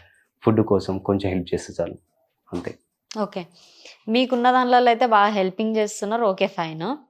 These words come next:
Speaker 2: ఇంకేం కోరుకుంటున్నారు మీరు?
Speaker 1: నేను ఒక ఫౌండేషన్ పెడదాం అనుకుంటున్నాను అండి.
Speaker 2: మ్మ్.
Speaker 1: నేను చాలామంది ఫౌండేషన్ దగ్గరికి వెళ్ళాను, అంటే రోడ్డు పైన వాళ్ళు చాలా ఇబ్బంది పడుతున్నారు అని చెప్పేసి ఒక ఫౌండేషన్లకి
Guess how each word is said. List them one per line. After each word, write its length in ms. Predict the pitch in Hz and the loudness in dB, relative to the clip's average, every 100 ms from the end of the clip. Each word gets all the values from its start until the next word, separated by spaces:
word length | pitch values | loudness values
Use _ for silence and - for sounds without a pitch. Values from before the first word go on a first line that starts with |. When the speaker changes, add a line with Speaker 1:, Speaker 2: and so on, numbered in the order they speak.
| - | -6
Speaker 2:
ఇంకేం 400 | 247 262 320 294 | -2 0 0 2
కోరుకుంటున్నారు 640 | 294 262 247 240 220 220 208 | 2 2 0 -4 -4 -6 -6
మీరు? 180 | 202 | -10
Speaker 1:
నేను 480 | 202 _ _ - 113 | -12 _ _ 0 2
ఒక 100 | 117 | 2
ఫౌండేషన్ 520 | 117 107 107 120 120 | 2 2 4 2 2
పెడదాం 180 | 101 92 | 0 -2
అనుకుంటున్నాను 480 | 87 85 90 87 85 | -4 -6 -8 -8 -12
అండి. 140 | 85 90 92 - - - 202 | -14 -16 -20 -20 -20 -20 -14
Speaker 2:
మ్మ్. 180 | 190 190 _ _ _ - | -14 -14 _ _ _ -6
Speaker 1:
నేను 200 | - - - | -2 -2 0
చాలామంది 380 | 98 113 117 117 | 2 2 2 2
ఫౌండేషన్ 420 | 110 101 101 107 | 2 0 0 0
దగ్గరికి 260 | 98 95 90 | 0 0 -2
వెళ్ళాను, 320 | 87 82 82 - - - - - - - - - | -2 -2 -6 -12 -20 -20 -20 -20 -20 -20 -16 -4
అంటే 140 | 101 98 | 0 2
రోడ్డు 220 | 95 92 | 2 2
పైన 180 | 98 92 | 0 2
వాళ్ళు 240 | 92 92 95 | 0 0 -2
చాలా 120 | 92 | -2
ఇబ్బంది 220 | 87 95 | 0 0
పడుతున్నారు 340 | 92 92 95 92 | 0 0 -2 -2
అని 80 | |
చెప్పేసి 540 | 90 92 - 147 110 98 - - - - - | -2 -4 -2 -2 -2 -6 -18 -20 -20 -12 -4
ఒక 120 | 90 | 0
ఫౌండేషన్లకి 800 | 92 95 98 101 92 95 87 | 2 2 2 -2 -4 -4 -6